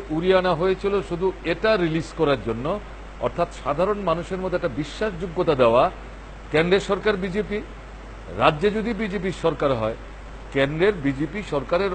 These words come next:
অর্থমন্ত্রী নিজের হাতে যে ভিশন ডকুমেন্ট, আহ, ঘুরিয়ে যেটাকে তারা ইলেকশন ম্যানিফেস্টো বললেন, এটা যখন তিনি ঘোষণা করছেন, তাহলে সরকার একবার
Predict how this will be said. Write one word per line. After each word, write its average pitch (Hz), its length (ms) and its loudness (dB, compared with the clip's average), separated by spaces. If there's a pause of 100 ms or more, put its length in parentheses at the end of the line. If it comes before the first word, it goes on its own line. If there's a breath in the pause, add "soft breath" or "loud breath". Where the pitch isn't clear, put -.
অর্থমন্ত্রী 180 840 0 (760)
নিজের 170 300 4
হাতে 190 360 2
যে 180 460 2 (1000)
ভিশন 185 420 0
ডকুমেন্ট, 147 500 0 (640)
আহ, 131 200 2 (540)
ঘুরিয়ে 160 340 4
যেটাকে 160 320 2
তারা 151 160 2
ইলেকশন 165 340 0 (520)
ম্যানিফেস্টো 180 500 0
বললেন, 127 340 2 (460)
এটা 160 360 0
যখন 160 400 0
তিনি 143 280 -6
ঘোষণা 139 400 -8
করছেন, 123 340 -4 (520)
তাহলে 170 480 -2 (640)
সরকার 113 340 2
একবার 185 220 -2